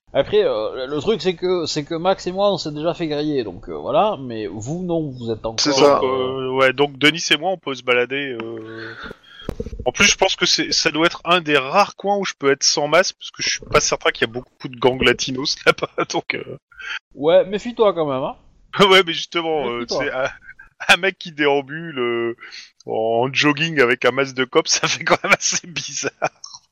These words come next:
Speaker 1: Non, mais tu peux,
Speaker 2: Bah.
Speaker 1: vous pouvez y aller en voiture civile, tu vois, déjà,
Speaker 3: Ouais,
Speaker 1: et
Speaker 3: mais
Speaker 1: puis,
Speaker 3: j'y,
Speaker 1: euh,
Speaker 3: j'y,
Speaker 1: et regarder
Speaker 3: j'y
Speaker 1: un
Speaker 3: vais
Speaker 1: peu,
Speaker 3: en,
Speaker 1: quoi.
Speaker 3: j'y, j'y vais en voiture civile et en civil, c'est-à-dire en jogging avec un sweat à capuche, quoi, comme ça, au moins, euh, voilà, on
Speaker 1: Voilà.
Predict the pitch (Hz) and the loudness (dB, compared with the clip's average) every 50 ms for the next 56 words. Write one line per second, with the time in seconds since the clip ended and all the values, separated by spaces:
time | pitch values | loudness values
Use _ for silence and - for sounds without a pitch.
0 | _ - - 156 139 117 - - - - - 113 131 139 143 127 - 135 127 123 | _ -2 0 0 0 0 -2 -4 -8 -10 -10 2 8 10 10 10 8 6 -2 -10
1 | 127 127 139 147 151 156 151 151 151 147 147 156 147 - 147 - - 180 170 185 | -10 -8 -6 -4 -2 0 0 0 0 0 0 0 -2 -2 -8 -8 -10 -10 -10 -8
2 | 180 151 127 131 135 135 123 120 123 127 147 151 185 190 170 165 139 - 120 120 | -8 -10 -8 -6 -6 -6 -6 -6 -8 0 6 6 8 8 6 4 0 -2 -4 -2
3 | 120 - - 113 120 113 127 131 131 135 139 147 156 180 180 180 175 165 156 - | -2 -4 -2 -2 -4 -4 -2 0 0 0 0 -2 0 2 2 2 2 0 -2 -4
4 | - - _ - 156 151 - - 175 151 147 156 147 151 156 151 151 127 123 135 | -10 -20 _ -14 -10 -8 -8 -6 -4 -4 -2 0 2 2 2 2 0 -2 -2 -2
5 | 135 - - - 165 - - - 156 139 135 151 165 151 147 - - - 151 147 | -2 -2 -4 -6 -6 -6 -6 -6 -6 -6 -6 -4 -4 -4 -4 -4 -2 0 2 2
6 | 143 143 - - - 139 127 120 147 175 190 175 - 127 117 123 127 113 120 120 | 2 2 0 -2 -4 -4 -4 -4 -4 -4 -4 -2 -2 -2 -2 0 -2 -2 -2 -4
7 | 117 113 120 117 143 175 170 135 113 110 - 113 110 - - 117 - 113 - - | -4 -4 -4 -4 -4 -2 0 2 2 2 2 0 -2 -2 -2 -2 -2 -2 0 0
8 | 135 - 190 180 - - - 110 - 110 98 - - 117 107 110 120 123 117 110 | -2 0 -2 -4 -2 -2 -2 -4 -4 -4 -4 0 0 0 0 0 -2 -2 -2 -2
9 | 104 95 98 107 117 123 110 95 92 95 - - _ _ - 120 131 143 | -4 -4 -2 0 0 0 0 -2 -4 -10 -18 -20 _ _ 0 4 4 4